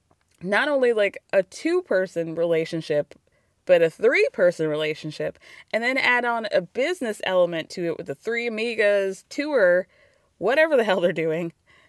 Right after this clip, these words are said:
on tour, it, it's, it's fascinating to watch from the outside, 'cause y'all know that, like, Orange County is not my fave. Like, I can respect, I can respect the legacy,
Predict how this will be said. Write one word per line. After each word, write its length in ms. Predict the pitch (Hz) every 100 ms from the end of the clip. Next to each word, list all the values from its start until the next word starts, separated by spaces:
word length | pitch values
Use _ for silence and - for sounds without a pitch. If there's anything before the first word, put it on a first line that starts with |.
| _ _ -
on 200 | 214 214
tour, 380 | 220 185 175 180 - - _
it, 120 | - -
it's, 380 | 196 262 233 - _ _ _ _ -
it's 300 | 302 - -
fascinating 640 | 311 339 - 294 277 254
to 100 | 233
watch 260 | 226 202 202
from 120 | 202
the 120 | 190
outside, 400 | - 160 - -
'cause 140 | 180 233
y'all 140 | 339
know 120 | 311
that, 140 | 226 180
like, 180 | 165
Orange 220 | - 180 185
County 240 | 185 165
is 140 | 151
not 320 | 165 160 156 - -
my 160 | 160
fave. 540 | 147 185 185 196 214 233 _ _ _ _ _ -
Like, 220 | 208 - 202
I 140 | 180 226
can 160 | 254
respect, 680 | 240 208 - 208 208 - - _ _ _ _ _ _ _ _
I 120 | 202
can 140 | 214 214
respect 380 | 190 - 196 -
the 80 |
legacy, 640 | 170 175 180 202 226 214